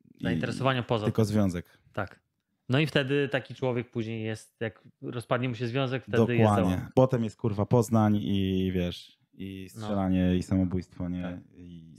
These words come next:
Speaker 2: Syndrom jedynej.
Speaker 1: i chłopaki nie płaczą, tylko z okien skaczą.
Speaker 2: No.
Speaker 1: Także no tak, dobrze, do, nie, niezła pętelka tutaj poszła logiczna w ogóle, ale ciekawe to jest. <laughs>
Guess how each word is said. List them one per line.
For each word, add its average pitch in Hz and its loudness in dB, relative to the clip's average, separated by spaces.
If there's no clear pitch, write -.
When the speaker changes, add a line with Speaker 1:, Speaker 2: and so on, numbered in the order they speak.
Speaker 2:
Syndrom 110 -4
jedynej. 98 -8
Speaker 1:
i - -18
chłopaki 101 -2
nie 101 -2
płaczą, 98 -2
tylko 92 -10
z 95 -4
okien 92 -4
skaczą. 90 -4
Speaker 2:
No. 104 -2
Speaker 1:
Także 101 -20
no 120 -8
tak, 117 -4
dobrze, 107 -8
do, 120 0
nie, 127 6
niezła 156 6
pętelka 175 6
tutaj - 4
poszła 110 4
logiczna 107 4
w 101 0
ogóle, 117 6
ale 139 6
ciekawe 92 2
to 85 -10
jest. 90 -8
<laughs> 139 6